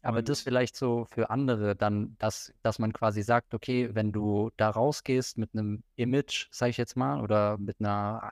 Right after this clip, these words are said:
Speaker 1: mit einer Attitude, dann musst du die auch backen können. Das meinst du?
Speaker 2: Nein, überhaupt nicht. Du musst es nicht backen können. Also du, du, du,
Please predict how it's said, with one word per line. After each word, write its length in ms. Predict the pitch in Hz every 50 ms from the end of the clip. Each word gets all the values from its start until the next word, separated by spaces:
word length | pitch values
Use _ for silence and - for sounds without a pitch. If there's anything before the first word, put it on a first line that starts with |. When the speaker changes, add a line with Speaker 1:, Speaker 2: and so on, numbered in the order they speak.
| -
Speaker 1:
mit 200 | 117 110 107 -
einer 100 | - 110 -
Attitude, 640 | - 117 117 123 - - - 139 135 143 143 - - _ _ _ _ _ _ _ _ _
dann 140 | - 104 104
musst 240 | 107 120 - -
du 60 | - 117
die 180 | 113 113 -
auch 160 | 110 104 101
backen 340 | - - 113 101 - - 92
können. 320 | - - 92 95 92 95 - _ _ _ _
Das 140 | - 104 92
meinst 320 | - 98 92 95 - - -
du? 80 | 90 82 - _ _ _ _ _ _ _ _ _ _ _ _ _ _ _ _ _ _ _ _ - - _ - - 147 143 131 123 - - _ _
Speaker 2:
Nein, 400 | - - 104 165 208 190 - 101
überhaupt 400 | 104 110 107 - 135 196 - -
nicht. 340 | 127 113 - - - - -
Du 60 | -
musst 220 | 117 151 202 - -
es 140 | - - 139
nicht 180 | 131 - -
backen 280 | - 123 120 - 117 -
können. 260 | - 117 107 101 98
Also 280 | - 113 117 113 120 110
du, 160 | 110 127 123
du, 200 | 120 123 123 117
du, 260 | 110 117 120 120 123